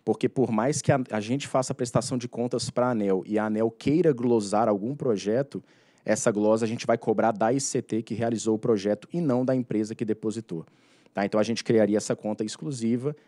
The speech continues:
ah, e a Embrapi rodaria esses projetos aí de fomento à inovação do setor elétrico. A gente separou aqui algumas, ah, vantagens do ponto de vista de três óticas. Primeiro, do ecossistema de inovação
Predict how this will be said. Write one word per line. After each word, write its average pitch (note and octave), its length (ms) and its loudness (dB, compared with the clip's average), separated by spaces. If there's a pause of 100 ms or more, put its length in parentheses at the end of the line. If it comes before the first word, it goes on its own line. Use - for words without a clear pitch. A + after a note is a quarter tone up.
(360)
ah, G#2 440 2
e A2+ 140 0
a A2+ 80 2
Embrapi A2+ 340 0
rodaria A2 480 0
esses - 220 -6
projetos G2+ 640 -2
aí F#2 240 -2
de F#2+ 480 -8
fomento G2 340 -6
à G#2 60 0
inovação G2 400 -4
do F#2+ 80 -8
setor G#2 260 -6
elétrico. E2 480 -6 (800)
A A2+ 140 2
gente D3+ 180 -2
separou C#3+ 460 2
aqui C#3+ 240 -2
algumas, B2+ 1000 0
ah, G#2+ 140 0
vantagens A#2+ 1080 -2
do B2+ 140 -10
ponto B2 260 0
de A2+ 120 -4
vista C3 240 -2
de B2 100 -4
três C#3 300 0
óticas. F#2+ 420 0
Primeiro, D#3 400 0
do D#3 160 4
ecossistema D3 640 0
de B2+ 100 -2
inovação A#2 600 2